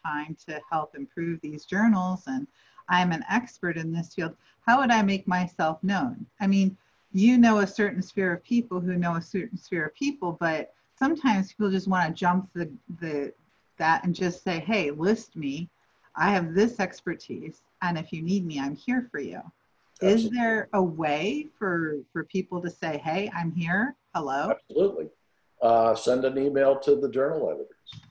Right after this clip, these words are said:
Speaker 1: Okay.
Speaker 2: Uh, let them know that you're interested in doing reviews. I know in the case of my journal, the I triple E Transactions, in the case of technical communication, uh, we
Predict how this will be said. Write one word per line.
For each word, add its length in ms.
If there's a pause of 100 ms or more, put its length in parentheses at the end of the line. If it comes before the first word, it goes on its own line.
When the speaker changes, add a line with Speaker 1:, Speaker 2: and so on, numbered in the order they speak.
(600)
Speaker 1:
Okay. 360
Speaker 2:
Uh, 100 (260)
let 300
them 240
know 340
that 220
you're 200
interested 580
in 180
doing 400
reviews. 640 (540)
I 80
know 720 (400)
in 180
the 80
case 380
of 120
my 200
journal, 440
the 160
I 60
triple 400
E 40
Transactions, 1000 (300)
in 100
the 80
case 420
of 220
technical 460
communication, 1040 (500)
uh, 280
we 340